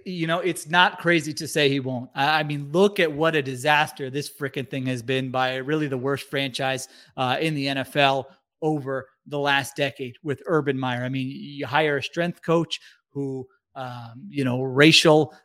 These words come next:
uh, racist comments, who gets, uh, let go by Iowa. You think it's gonna be no big deal. All of a sudden you have to, you know, you got egg on your face. You've got to, uh, you know, remedy that,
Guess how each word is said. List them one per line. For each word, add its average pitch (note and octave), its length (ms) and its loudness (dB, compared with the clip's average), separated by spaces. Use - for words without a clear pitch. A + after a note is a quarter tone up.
uh, C3+ 300 4
racist D3+ 500 6
comments, D#3+ 560 6
who C3+ 180 0
gets, C3 420 0
uh, C3+ 220 -8
let D#3 280 0
go D#3 340 6
by C3+ 200 2
Iowa. D#3 460 6
You D3 120 2
think D3 180 -2
it's C#3+ 100 -8
gonna D3 160 -6
be C#3+ 140 -6
no D3 240 0
big D3+ 240 -10
deal. D3+ 260 2
All D3 220 2
of D3 60 -8
a C#3+ 60 -4
sudden D3+ 380 -2
you C#3 140 -4
have C3+ 180 -4
to, C3 300 -6
you C#3 120 -8
know, C3+ 80 -6
you C#3 80 -10
got C#3 200 -4
egg D3+ 180 0
on D3+ 160 -2
your C#3+ 100 -14
face. D3+ 320 -8
You've C3 200 -16
got C#3 340 0
to, C3 320 -6
uh, C3 280 -6
you D3 120 -8
know, C3 300 -10
remedy D3 440 4
that, D3+ 260 4